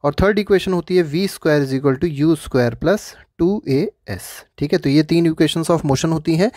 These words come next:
ये तब यूज़ होती हैं जब बॉडी कैसे मोशन में करती है। नंबर टू, इसमें कहा गया है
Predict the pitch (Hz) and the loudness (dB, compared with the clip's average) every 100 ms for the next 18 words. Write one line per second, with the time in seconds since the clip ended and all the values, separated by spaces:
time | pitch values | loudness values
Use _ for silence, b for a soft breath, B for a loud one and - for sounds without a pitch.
0 | B B B 156 - 226 208 190 160 151 | B B B -2 2 2 2 2 2 0
1 | 147 165 185 143 131 151 151 139 190 196 | 0 2 2 2 2 2 0 0 0 0
2 | - 202 190 180 160 147 196 190 170 208 | 0 -2 0 0 0 2 2 0 2 2
3 | 185 185 170 165 160 156 151 | 2 0 0 0 2 0 0